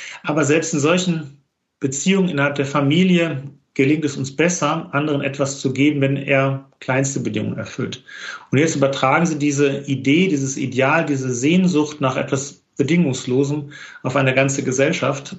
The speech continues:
Und dort gehen Sie dann durch diese Gesellschaft, schauen sich die verschiedensten Menschen an, mit denen Sie gar nichts zu tun haben und haben dann ein Störgefühl, wenn Sie erfahren, dass eben auch derjenige, der arbeiten könnte,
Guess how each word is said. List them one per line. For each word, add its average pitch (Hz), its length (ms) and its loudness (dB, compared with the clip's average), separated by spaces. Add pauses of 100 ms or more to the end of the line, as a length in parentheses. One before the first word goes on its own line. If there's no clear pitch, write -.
(260)
Und 123 180 -2
dort 147 280 2
gehen 151 200 0
Sie 147 120 -2
dann 139 520 -2 (480)
durch 156 180 2
diese 151 200 0
Gesellschaft, 139 560 2
schauen 143 280 2
sich 139 120 2
die - 120 -10
verschiedensten 139 520 0
Menschen 135 300 2
an, 147 60 0
mit 143 120 2
denen 143 100 2
Sie 135 120 -2
gar 139 140 2
nichts 139 220 -2
zu 139 80 -2
tun 151 300 2
haben 151 360 0 (420)
und 135 160 0
haben 143 160 4
dann 143 140 4
ein 135 160 -2
Störgefühl, 143 680 0
wenn 131 140 2
Sie - 400 -2 (140)
erfahren, 135 480 0
dass 131 180 0
eben 131 200 -2
auch 123 120 -2
derjenige, 135 360 2
der 127 140 0
arbeiten 127 360 0
könnte, 156 560 0